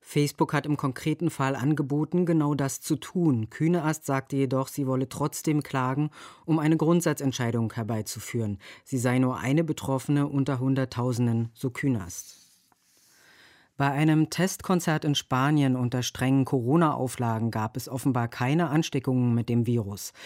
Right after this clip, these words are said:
Das sagte der an dem Experiment beteiligte Arzt.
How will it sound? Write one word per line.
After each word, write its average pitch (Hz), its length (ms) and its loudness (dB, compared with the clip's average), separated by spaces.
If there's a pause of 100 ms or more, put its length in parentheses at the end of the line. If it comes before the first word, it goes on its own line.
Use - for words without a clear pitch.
(340)
Das - 180 -2
sagte 123 340 0
der 131 180 2
an 127 140 0
dem 127 160 2
Experiment 120 680 -2
beteiligte 123 580 -4
Arzt. 123 460 -4